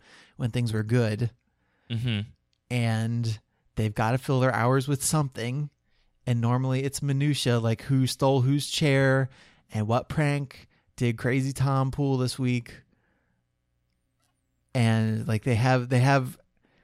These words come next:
Speaker 1: like, unnecessarily detailed memories of all the little tiny things and all the real and perceived slights and all the personality tics and all of the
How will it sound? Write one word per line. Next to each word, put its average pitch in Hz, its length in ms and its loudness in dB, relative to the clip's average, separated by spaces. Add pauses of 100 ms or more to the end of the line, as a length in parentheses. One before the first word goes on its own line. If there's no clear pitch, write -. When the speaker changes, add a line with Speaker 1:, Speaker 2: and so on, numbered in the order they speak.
(880)
Speaker 1:
like, 131 280 -2
unnecessarily 127 1080 2
detailed 110 580 -2
memories 113 600 -4
of 117 240 -4
all 110 280 0
the 110 140 -2
little 107 280 -2
tiny 104 380 -4
things 104 380 -4
and 107 100 -6
all 104 240 -2
the 107 180 -2 (500)
real 123 340 4
and 113 140 -2
perceived 110 560 -4
slights 107 580 -4
and 110 160 -8
all 117 160 -4
the 107 80 -6
personality 107 800 -2
tics - 540 -8
and 113 200 -8
all 107 200 -6
of 110 160 -6
the 107 240 -2